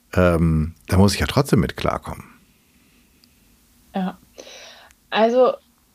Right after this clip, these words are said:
Speaker 2: in dem eigentlichen Einsatzmoment, es ist schon so, ähm, dann hat man, dann steht man unter einer gewissen Form von so einem Adrenalinschub.
Speaker 1: Hm.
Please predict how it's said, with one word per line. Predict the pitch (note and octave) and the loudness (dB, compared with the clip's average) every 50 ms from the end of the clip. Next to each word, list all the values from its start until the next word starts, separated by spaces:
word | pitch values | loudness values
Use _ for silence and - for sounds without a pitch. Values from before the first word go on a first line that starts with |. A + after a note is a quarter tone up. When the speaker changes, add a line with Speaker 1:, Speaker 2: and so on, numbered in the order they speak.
| _ _ _ _ _ _ _ _ _ _ _ _ _ _ _ _ _ - - | _ _ _ _ _ _ _ _ _ _ _ _ _ _ _ _ _ -8 -2
Speaker 2:
in | - A#3+ D4 F4+ F#4 | 0 0 0 0 -2
dem | E4 D#4+ D4 C#4+ C4 - - - - | -2 -2 -2 -2 -2 -6 -10 -10 -8
eigentlichen | G3+ G#3+ B3+ D#4 F4+ F#4 F4 E4+ D#4+ C#4 D4 C#4 - C#4+ A3+ - - | -6 -2 2 2 2 2 0 -4 -6 -8 -8 -6 -8 -8 -10 -8 -6
Einsatzmoment, | G3 A#3 C4+ C#4 C4 A#3 C4 B3 - - - - _ - G#3 A3 G#3+ G3+ G3+ F#3+ E3 C#3+ C#3 D3+ - - - - _ _ _ _ _ _ _ _ _ _ _ _ _ _ _ _ _ _ - - _ - | -4 -2 -2 -2 -2 0 -2 -2 -2 -6 -16 -18 _ 0 2 2 2 2 2 0 0 -2 -4 -12 -16 -20 -20 -20 _ _ _ _ _ _ _ _ _ _ _ _ _ _ _ _ _ _ -20 -16 _ -2
es | G3 G#3+ G#3+ - | -2 -2 0 0
ist | C4 C4 B3+ | -2 -2 -2
schon | - - - C#4+ D4+ E4 F4+ F4 E4+ E4 | -6 -8 -4 -2 -2 -2 -2 -6 -8 -6
so, | C#4+ C4+ D4 D#4 D#4+ E4+ E4+ E4+ E4+ - - - - - - - - _ _ - | -4 -2 -2 0 0 0 0 0 -2 -6 -10 -20 -20 -20 -20 -20 -20 _ _ -4
ähm, | - A#3+ B3 B3 B3 B3 B3 A#3+ - - _ - - G#3+ G#3 F#3+ F#3 | 0 2 2 2 2 0 -2 -4 -6 -12 _ -10 -8 -8 -8 -6 0
dann | - B3 A#3 A#3 A3+ A3+ - - _ _ _ _ _ _ _ - | 2 2 2 2 0 -2 -6 -8 _ _ _ _ _ _ _ -12
hat | - G#3+ A3 C#4 C#4+ C#4+ | -10 -6 -6 -6 -6 -4
man, | C#4+ C#4 C#4 C#4 C#4 C4+ C4 C4 C4 B3+ B3+ _ _ _ _ _ _ - | -4 -2 -2 -2 -2 -2 -4 -4 -6 -8 -10 _ _ _ _ _ _ -6
dann | A#3+ A#3 G#3+ | -4 -4 -4
steht | A3+ - D4 D#4 D4+ | -4 -4 -4 -2 0
man | D#4 C#4+ C4 B3 | 0 0 0 -2
unter | - - A3 C4 B3+ D4 C#4 | -4 -4 -4 -2 2 2 2
einer | B3+ C4 C4 B3 A3 | 2 2 0 0 0
gewissen | G#3 A#3+ G3+ B3+ D4+ D4 - - A#3+ A#3 | -2 -4 -4 -4 -6 -6 -6 -10 -10 -10
Form | - - A#3 A#3+ C4 C4+ C4 C4 B3 A3+ | -4 0 0 2 2 2 0 -4 -6 -6
von | A#3+ A#3+ A3+ A3+ | -6 -6 -6 -4
so | A3 A#3+ | -4 -2
einem | A#3 A3+ A3 A3 - - | -2 -2 -2 -4 -6 -4
Adrenalinschub. | - A3+ A3+ A3+ - C4 A3+ A3 G#3+ G#3 G#3 G#3 G#3 G3+ G3 - - - - - _ _ _ _ _ _ _ _ _ _ _ - | -4 -4 -4 -2 -4 -4 -2 0 0 2 2 0 0 -2 -4 -8 -16 -18 -18 -18 _ _ _ _ _ _ _ _ _ _ _ -12
Speaker 1:
Hm. | F#2+ D#2+ D#2 F#2+ | -10 -10 -10 -10